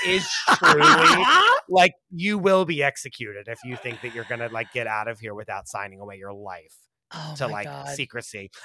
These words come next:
Speaker 1: And I respect it. She is truly, in my opinion, one of the only people that still is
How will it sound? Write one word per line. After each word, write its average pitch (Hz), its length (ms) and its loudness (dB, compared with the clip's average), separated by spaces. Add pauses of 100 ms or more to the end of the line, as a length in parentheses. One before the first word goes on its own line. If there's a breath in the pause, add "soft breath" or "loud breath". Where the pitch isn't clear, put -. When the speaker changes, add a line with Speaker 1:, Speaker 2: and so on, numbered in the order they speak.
Speaker 1:
And 185 140 2
I 185 220 2 (100)
respect 156 640 -6
it. 156 80 -16 (100)
She 202 360 -6
is 180 160 -8 (120)
truly, 165 440 -6
in 139 80 -8
my 120 160 -2
opinion, 139 360 -8
one 127 140 -4
of 120 80 -10
the 127 180 -14
only 120 320 -6
people 117 300 -8
that 117 180 -8
still 117 680 -6 (420)
is 143 180 -8